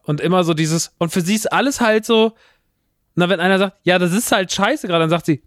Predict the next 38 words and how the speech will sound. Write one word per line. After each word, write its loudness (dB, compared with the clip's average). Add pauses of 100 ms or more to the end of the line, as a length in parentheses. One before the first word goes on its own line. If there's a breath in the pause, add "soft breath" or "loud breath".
(100)
„This 0
is -6
the 0
way.“ 0 (340 loud breath)
Und 2
das -2
finde 0
ich -2
immer 0
so, 0
okay, 2
es -4
ist 0
halt 2
einfach 0
ihr -2
fucking -4
Kodex, -4
so. -6
Sie -2
lebt 0
ihn 2
halt 0
wirklich -4
auch -2 (340 loud breath)
und 2
lässt 0
sich -6
auch -2
durch 0
diesen -4
Kodex 0
nicht -2
aus -4
der -2
Ruhe 0
bringen. -4 (680 loud breath)
Ähm, -2